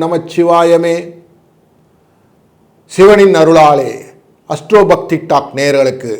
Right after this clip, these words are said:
இந்த நாள் ஒரு இனிய நாளாய் அமையட்டும். வணக்கம். பத்து ஒண்ணு ரெண்டாயிரத்தி இருபத்தி ஆறு சனிக்கிழமையான இன்று விஸ்வவாசு வருடத்திலே மார்கழி மாதத்திலே இருபத்தி ஆறாம் நாள் தேய்பிரையில் அஷ்டமி திதி பைரவரின் வழிபாடு.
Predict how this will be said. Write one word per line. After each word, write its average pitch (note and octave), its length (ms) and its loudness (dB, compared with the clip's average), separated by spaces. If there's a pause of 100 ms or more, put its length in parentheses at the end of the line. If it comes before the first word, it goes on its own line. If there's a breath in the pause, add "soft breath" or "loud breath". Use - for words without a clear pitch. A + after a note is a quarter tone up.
(240)
இந்த C3+ 220 -6
நாள் C3+ 240 -4 (240)
ஒரு B2 140 -8 (200)
இனிய F3+ 200 -2 (120)
நாளாய் B2 440 -6
அமையட்டும். A2 480 -14 (120)
வணக்கம். D#3 440 -6 (680 soft breath)
பத்து E3+ 380 -4 (220)
ஒண்ணு F#3 220 -4 (140)
ரெண்டாயிரத்தி E3+ 520 -2
இருபத்தி F3 340 -4 (100)
ஆறு G3 140 2 (160)
சனிக்கிழமையான G3 880 -2 (200)
இன்று F3+ 220 -4 (140)
விஸ்வவாசு F#3 680 -4
வருடத்திலே D3+ 440 -6 (260)
மார்கழி F3+ 500 -2
மாதத்திலே C#3 440 -10 (100)
இருபத்தி C3+ 380 -10 (140)
ஆறாம் E3 360 -2
நாள் E3 180 -6 (180)
தேய்பிரையில் F3 800 0
அஷ்டமி F#3 460 -8
திதி C#3+ 200 -6 (140)
பைரவரின் D#3 640 -4
வழிபாடு. - 440 -18